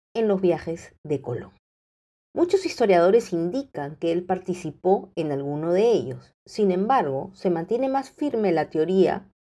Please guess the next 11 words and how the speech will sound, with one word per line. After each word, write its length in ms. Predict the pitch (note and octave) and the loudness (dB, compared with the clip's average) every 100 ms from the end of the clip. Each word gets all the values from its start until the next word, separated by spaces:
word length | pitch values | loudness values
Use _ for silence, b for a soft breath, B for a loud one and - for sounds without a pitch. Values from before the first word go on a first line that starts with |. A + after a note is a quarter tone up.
| _ _ | _ _
que 80 | E3+ | -6
su 200 | D#3+ A3 | -4 -4
llegada 580 | B3+ A#3 F#3+ G3 F#3 D3+ | 4 6 6 6 4 2
a 20 | |
América 640 | D3+ A3 C4 C4 B3+ C4 - | 0 0 0 -2 -2 -2 -2
recién 440 | E3 - F#3+ F#3+ | -8 0 0 2
fue 260 | F#3+ F#3+ F#3+ | 4 2 2
en 240 | E3 D#3 E3 | -8 -6 0
mil 260 | G3+ G#3 | 0 0
quinientos 680 | G3+ D#3+ E3 E3 E3 D#3 - - | -4 -4 -2 -4 -4 -8 -8 -14
dos, 560 | C3+ C3+ - - _ | -8 -8 -8 -20 _